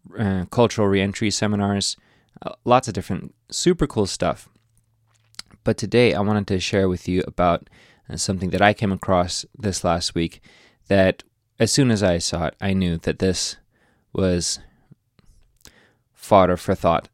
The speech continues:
uh, for discussion on the podcast, um, just because it applies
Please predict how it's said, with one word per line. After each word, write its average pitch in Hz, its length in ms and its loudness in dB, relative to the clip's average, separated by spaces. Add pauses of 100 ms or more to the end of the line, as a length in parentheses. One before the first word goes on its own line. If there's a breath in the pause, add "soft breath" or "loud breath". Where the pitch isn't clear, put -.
uh, 90 320 -2
for - 180 -2
discussion 90 580 -2
on 90 200 -2
the - 80 -6
podcast, 85 680 -2 (420 soft breath)
um, 90 140 -2
just 90 160 -6
because 95 300 -4
it 90 80 -4
applies 85 500 0